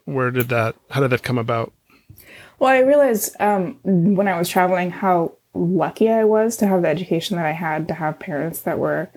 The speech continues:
Speaker 2: able to provide me to supplement my education, and had often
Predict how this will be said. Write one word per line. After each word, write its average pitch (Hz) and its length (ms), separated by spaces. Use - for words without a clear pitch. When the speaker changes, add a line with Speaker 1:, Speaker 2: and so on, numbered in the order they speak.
Speaker 2:
able 165 260
to - 100
provide 165 320
me 156 320
to 160 160
supplement 180 560
my - 160
education, 202 840
and 170 540
had 190 200
often 165 720